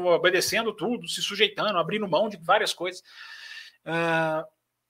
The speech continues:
Eu não sei, você tá... se você tá querendo dizer em velocidade, é uma boa pergunta, né? Ou se você tá querendo dizer quem trabalhou mais pro outro, né?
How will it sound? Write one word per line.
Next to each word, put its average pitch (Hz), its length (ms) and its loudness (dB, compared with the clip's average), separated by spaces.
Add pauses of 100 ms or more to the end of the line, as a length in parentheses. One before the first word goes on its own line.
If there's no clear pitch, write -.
(220)
Eu 403 80 0
não 392 60 -4
sei, 277 140 10
você - 100 4
tá... 277 140 8
se - 180 -2
você 285 200 2
tá 359 80 8
querendo 285 200 8
dizer 185 160 4
em 190 80 0
velocidade, 175 840 6
é 208 40 6
uma 262 140 4
boa 233 180 8
pergunta, 247 460 0
né? 208 260 -8
Ou 208 160 2
se 220 120 -2
você 226 160 -4
tá 240 100 2
querendo 220 220 0
dizer 214 220 0
quem 247 180 -6
trabalhou 247 400 10
mais 202 320 6
pro 190 160 -2
outro, 147 340 -2
né? 160 120 -20